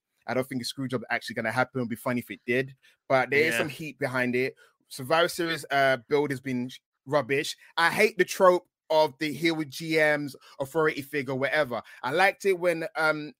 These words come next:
Speaker 1: Adam Pearce was neutral. Sonya Deville, 'cause she can lean a bit heel, it makes sense. But now they're both heels, now they're both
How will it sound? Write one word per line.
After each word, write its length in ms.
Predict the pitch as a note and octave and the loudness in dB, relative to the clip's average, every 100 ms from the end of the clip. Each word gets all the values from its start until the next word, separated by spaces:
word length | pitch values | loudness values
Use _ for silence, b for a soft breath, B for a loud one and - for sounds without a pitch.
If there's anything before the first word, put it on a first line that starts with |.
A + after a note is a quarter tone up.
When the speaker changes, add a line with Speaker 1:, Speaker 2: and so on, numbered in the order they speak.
| _ D3+ | _ 0
Speaker 1:
Adam 240 | D#3+ D3 | 0 -2
Pearce 340 | D3 D#3+ D#3 | 0 0 0
was 220 | C#3 C#3 C3+ | -4 -6 -4
neutral. 600 | D3+ D#3 - D#3+ E3 B B - | -4 -6 -8 -6 -4 B B -8
Sonya 260 | F3 F3+ | -4 -2
Deville, 480 | E3 D3 D3 E3 E3 | -4 -4 2 2 2
'cause 220 | - F#3 | -2 -6
she 80 | - | -6
can 100 | D#3+ | -6
lean 160 | E3 D3+ | -6 -4
a 20 | |
bit 180 | D3 B2+ | -6 -4
heel, 360 | D3+ D3+ D#3+ | 0 0 0
it 80 | C#3 | -4
makes 280 | C#3 C#3+ - | -4 -6 -4
sense. 340 | D3+ D#3 - B B - | -2 -4 -6 B B -4
But 80 | D3+ | 0
now 180 | F3 | 0
they're 100 | F3+ | 0
both 440 | C#3 F3 E3+ C#3 - b b | -2 -2 -2 -4 -16 b b
heels, 440 | - F3 F3 E3+ | -2 0 2 -2
now 200 | D3 D#3+ | -2 -2
they're 100 | D#3 | -2
both 400 | D3+ D#3+ D#3+ D3 | -4 -4 -4 -4